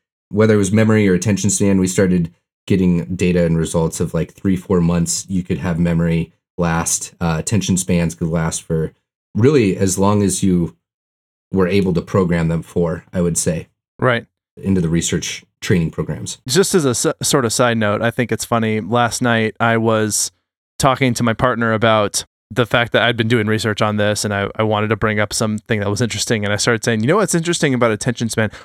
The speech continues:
Speaker 2: Oh, wait, I forgot to feed the cats." <laughs> And, and, <laughs> and I actually interrupted myself to go <laughs> feed the cats. And then I,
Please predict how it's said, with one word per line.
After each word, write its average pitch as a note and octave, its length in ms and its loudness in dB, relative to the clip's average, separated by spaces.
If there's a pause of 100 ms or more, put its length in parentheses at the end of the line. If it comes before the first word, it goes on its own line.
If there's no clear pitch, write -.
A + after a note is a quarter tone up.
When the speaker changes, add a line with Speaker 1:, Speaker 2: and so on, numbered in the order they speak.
(100)
Speaker 2:
Oh, C#3 140 4
wait, B2 200 0
I A2 60 0
forgot C#3 280 2
to - 60 -6
feed B2+ 160 0
the A#2 80 -2
cats." A2+ 400 -2
<laughs> - 60 2 (120)
And, F#3+ 140 2 (520)
and, G3 260 2
<laughs> G3 580 0 (480)
and B2 80 2
I A#2+ 300 0
actually B2 320 -2
interrupted A2+ 360 0
myself A2 480 0
to B2 140 0
go - 400 0
<laughs> - 520 -12
feed C#3 260 4
the C3 100 4
cats. C#3 280 0
And C#3 440 2
then C#3 160 2
I, C3+ 240 2